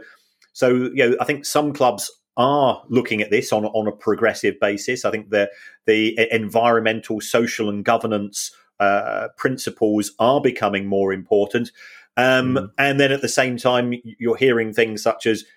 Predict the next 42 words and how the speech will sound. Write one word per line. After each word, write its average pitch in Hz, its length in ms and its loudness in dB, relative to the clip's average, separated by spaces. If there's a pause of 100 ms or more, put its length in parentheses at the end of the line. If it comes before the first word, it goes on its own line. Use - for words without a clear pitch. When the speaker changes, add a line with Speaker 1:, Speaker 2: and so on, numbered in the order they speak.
(120)
Speaker 1:
you 107 60 2
know, - 100 -2
Manchester 120 400 -4
United 110 480 0
flying 110 400 0
to 110 120 -2
Leicester 113 420 -2 (520)
to - 80 -12
play 110 220 2
a 101 40 2
match 107 160 0
Speaker 2:
Yeah. 104 120 4
Speaker 1:
at 92 80 2
the 101 60 0
weekend. 98 680 -2 (300)
Um, 104 320 2
Speaker 2:
Yeah. 92 220 -4 (200)
Speaker 1:
uh, 113 60 2
you 110 200 2
know, 110 80 -4 (120)
I, 123 180 -2 (100)
I, 131 180 -4 (340)
I, 131 120 -4 (120)
I - 20 2
know 127 160 4
what 107 140 0
the 107 100 4
M 98 140 -2
six - 280 -4
is 90 140 -6
like. 95 380 -4 (240)
Um, 95 420 2
Speaker 2:
Mm. 95 80 -4
Speaker 1:
it, 107 140 0
it's 107 180 -2
pretty 101 260 -2
horrendous. 98 460 0
So 104 120 2
you 98 220 -2
can 113 120 -4
understand 104 460 0
why 98 240 2